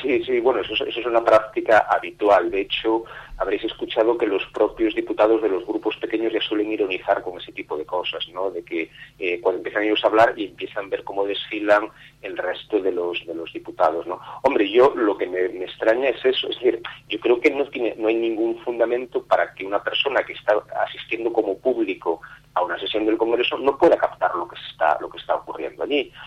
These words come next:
porque de hecho eso es una imagen pública. Entonces es tan absurdo como prohibirte que, que tú en la calle pues estés grabando, eh, un, un determinado acto. Eso es una, una sesión pública, salvo que sea secreta, pero si eres secreta entonces tú ya no puedes asistir.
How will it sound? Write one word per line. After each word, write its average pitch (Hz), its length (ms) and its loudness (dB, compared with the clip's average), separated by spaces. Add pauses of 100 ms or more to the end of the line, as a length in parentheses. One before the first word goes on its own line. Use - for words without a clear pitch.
(120)
porque 95 220 -2
de 107 60 0
hecho - 160 0
eso - 180 -2
es - 80 -2
una 139 120 0
imagen 80 380 -4
pública. 82 580 0
Entonces 123 440 0 (280)
es - 120 -12
tan 113 160 4
absurdo 139 420 0
como 107 240 2
prohibirte 107 600 0
que, 92 240 0
que 90 320 -4
tú 104 100 0
en 104 80 0
la 110 160 4
calle 120 240 2
pues - 200 -6
estés - 220 -4
grabando, 87 640 4 (220)
eh, - 60 -6
un, 104 400 -6
un 117 100 -4
determinado 92 540 0
acto. 123 240 4
Eso - 140 -6
es - 60 -12
una, 101 180 0
una 110 100 0
sesión 113 320 -2
pública, 143 260 0
salvo - 220 -2
que - 100 -12
sea - 200 2
secreta, 170 360 2
pero - 140 -6
si 107 120 -2
eres 113 140 -4
secreta 123 300 2
entonces 123 240 2
tú 147 80 -2
ya 143 80 2
no 113 100 -2
puedes 78 240 -6
asistir. - 460 -2